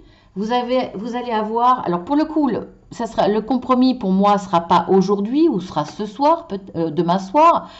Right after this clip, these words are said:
peut-être, mais, euh, en tout cas, là, on parle de, de, de solution. Vous allez trouver la solution, le moyen, euh, le chemin pour,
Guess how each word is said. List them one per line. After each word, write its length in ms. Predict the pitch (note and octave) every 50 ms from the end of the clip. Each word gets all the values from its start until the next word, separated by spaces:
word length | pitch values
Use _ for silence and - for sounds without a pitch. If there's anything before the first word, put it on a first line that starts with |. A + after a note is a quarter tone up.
| - - - - _ -
peut-être, 640 | F#3+ G3 F#3+ G3+ C4+ D4+ F4 F4 - - E3+ - -
mais, 460 | - G3+ G#3 G#3+ A#3 A#3 A3+ A3+ - -
euh, 640 | F#3+ G3+ G3+ G3+ G3+ G3 G3 G3 F#3+ G3 G3+ G3+ G3 F#3 F#3+ - - - - - - - _ _ _ _ _ _ _ _ _ _ _ _ _ - _ _ _
en 100 | - A3
tout 140 | A#3 - C#4
cas, 180 | C4 D#4 D#4+ E4
là, 140 | D4+ C4+ B3+
on 80 | B3+
parle 320 | B3+ C#4 C#4+ C#4+ C#4+ B3 G#3+
de, 400 | A#3+ A#3 A3 A3 G#3 G#3 G3 F#3
de, 240 | F3+ F#3 F3 G3+
de 160 | F#3+ F3+ G3+ G#3+
solution. 680 | G#3 - - D4+ C#4+ D4 C#4+ - - B3 G3+ F3 - -
Vous 180 | F3 G3 F#3+ G#3+
allez 300 | G#3+ G#3 A3+ A#3 A3 A3+
trouver 720 | - - B3+ A3+ A3 A3+ A#3+ A#3 A3+ - - F#3+ G3 G3+
la 140 | G#3+ A#3+ B3+
solution, 960 | - - B3 A#3 A3 A#3 A3+ - - - - A#3+ A#3+ C4 C#4+ D4 D4+ D#4 D4
le 200 | A#3+ A3 G#3 G3
moyen, 800 | G3 G3 G#3 A3+ A#3 A#3 A#3 A3 A3 A3 G#3+ A3 A#3 B3+ C#4+ - - - - - - - - - - _ _ -
euh, 100 | - F3
le 220 | F#3 G3 G#3+ B3 A#3+
chemin 580 | A#3+ - - C4+ C4 B3+ B3+ C4 C4+ C#4+ D4+
pour, 240 | D4 D4 - B3 A3